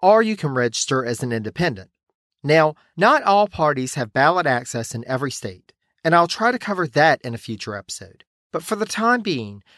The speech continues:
just know that when someone registers to vote, they can say they belong to a certain party or they're independent. Are you with me so far?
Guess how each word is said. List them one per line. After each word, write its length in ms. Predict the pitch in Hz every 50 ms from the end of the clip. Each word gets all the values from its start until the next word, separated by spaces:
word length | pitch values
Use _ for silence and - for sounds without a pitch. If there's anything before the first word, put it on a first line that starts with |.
| _ _ -
just 340 | - 208 233 254 - - -
know 180 | 190 165 151
that 140 | 127 120 -
when 180 | 135 156 180 185
someone 400 | 175 - 190 180 180 175 170 156
registers 540 | 143 135 135 135 - - - 160 143 - -
to 80 | - 120
vote, 320 | 117 98 98 95 _ _ _ _ _ _ _ _ -
they 120 | - 151 165
can 180 | - 180 156
say 400 | - - - - 190 190 208 220
they 160 | 214 208 196
belong 420 | 175 160 151 139 139 139 135 135 -
to 120 | - - 113
a 60 | 110
certain 360 | - - 170 185 202 214 208
party 460 | - - 135 120 120 113 117 123 123 _ _ _ _ -
or 260 | - 147 147 156 156 151
they're 220 | 151 143 135 127
independent. 460 | 123 117 113 - 107 92 85 - _ _ _ _ _ _ _ _ _ _ _ _ _ -
Are 60 | 151 151
you 100 | 147 147
with 160 | 175 180 175
me 80 | 180
so 220 | 160 - - 180 180
far? 320 | 175 - 208 220 220 -